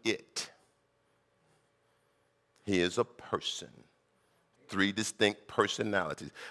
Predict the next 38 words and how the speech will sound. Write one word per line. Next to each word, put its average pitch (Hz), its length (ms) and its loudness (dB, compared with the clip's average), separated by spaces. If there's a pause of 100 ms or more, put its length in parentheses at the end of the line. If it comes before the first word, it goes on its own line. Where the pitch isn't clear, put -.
Let 151 100 10
me 247 60 -2
just 208 160 4
share 135 180 6
with 113 140 2
you, 123 60 4
'cause 107 180 6
I'm 101 100 10
trying 123 240 8
to, 110 80 2 (240)
you 135 100 6
know, 113 200 10
I, 104 140 6
I 104 120 8
was 107 140 6
talking 110 240 6
to 101 60 -2
Pastor 104 260 6
Clem, 104 260 4
and, 98 180 2
and 98 240 0
I'm 98 280 4
helping 117 580 6 (260)
teenagers 104 560 4
to - 120 -8
be 101 200 4
able 107 220 6
to 90 80 -4
defend 104 520 2
the 92 60 4
Bible 95 580 6
and 87 120 -6
defend 92 400 0
God 95 260 8
without 87 300 6
using 104 220 -6
the 67 60 -12
Bible. 69 360 -10